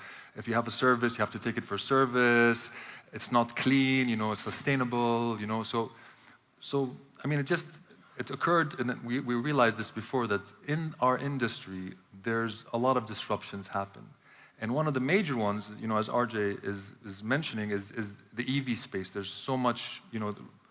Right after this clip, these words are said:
companies are looking at how they can use cleaner and sustainable ways to move forward. So that was one of the main reasons why we started, um, and we always wanted to look, we had a passion for manufacturing. And we looked for partners,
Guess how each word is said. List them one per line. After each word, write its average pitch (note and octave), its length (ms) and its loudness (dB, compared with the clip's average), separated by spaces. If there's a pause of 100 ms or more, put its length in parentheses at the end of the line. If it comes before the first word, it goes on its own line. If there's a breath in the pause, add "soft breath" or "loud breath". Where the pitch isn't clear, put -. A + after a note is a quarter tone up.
(140)
companies B2+ 400 -2
are A2 80 4
looking A#2 260 -2
at G#2+ 100 -2
how A#2+ 260 4
they A2 140 -2
can G#2 260 -4
use A2+ 300 -4
cleaner A#2+ 500 0 (240 loud breath)
and G#2 100 -10
sustainable A2 540 0
ways G#2+ 240 0
to - 100 -12
move G2+ 160 -6
forward. G#2+ 420 -6 (560 loud breath)
So - 160 -6
that G3 180 6
was F3 320 0 (420)
one D3 160 0
of D3 60 4
the C3 80 4
main C#3 220 2
reasons B2 360 2
why A#2 160 6
we G#2 140 0
started, A2 480 0 (420)
um, G2 380 -2 (160)
and G#2+ 140 -4
we A#2+ 80 0
always D3 420 0
wanted B2 400 -2
to A#2 120 -6
look, A#2 200 -2 (400)
we A2+ 100 -2
had A#2+ 120 2
a A#2 40 -2
passion B2+ 340 2
for A2 140 -6
manufacturing. G#2 720 -2 (560 loud breath)
And A#2 100 -2
we C3+ 100 2
looked F#3 180 2
for D3+ 180 -2
partners, B2+ 760 2